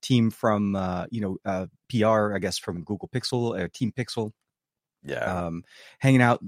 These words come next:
Speaker 1: in, in downtown L A with the beautiful scenery. And of course, you probably saw some of the pictures that we posted from the event. So it's definitely a very nice,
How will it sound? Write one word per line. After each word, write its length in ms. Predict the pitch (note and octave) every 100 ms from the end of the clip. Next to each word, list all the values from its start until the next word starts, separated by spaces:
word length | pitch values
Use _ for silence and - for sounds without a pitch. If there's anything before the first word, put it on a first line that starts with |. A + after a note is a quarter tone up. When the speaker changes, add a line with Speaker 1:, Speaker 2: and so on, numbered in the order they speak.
| G#2
Speaker 1:
in, 200 | A#2+ A#2+
in 160 | A#2+
downtown 320 | A#2 A2+ A2+ A#2
L 120 | A2
A 60 |
with 120 | G#2+ G2+
the 60 |
beautiful 400 | E2 A#2+ B2 A#2
scenery. 640 | - A#2 G2+ G2+ G2 F#2+ F#2
And 200 | F#2 F#2
of 100 | -
course, 260 | G2 F2
you 60 | G2+
probably 200 | G#2+ G2
saw 160 | - F#2+
some 160 | -
of 60 | F2+
the 60 |
pictures 300 | E2+ C3+ B2 A2
that 80 |
we 100 | G#2+
posted 380 | G#2 G#2 - G2
from 160 | - F2+
the 120 | F2
event. 320 | D#2+ E2 D#2+ - - - -
So 180 | - A#2
it's 200 | C#3 -
definitely 400 | - E3 D#3+ D3
a 40 | A2
very 260 | A2+ A2
nice, 540 | G#2 G2 F#2 - -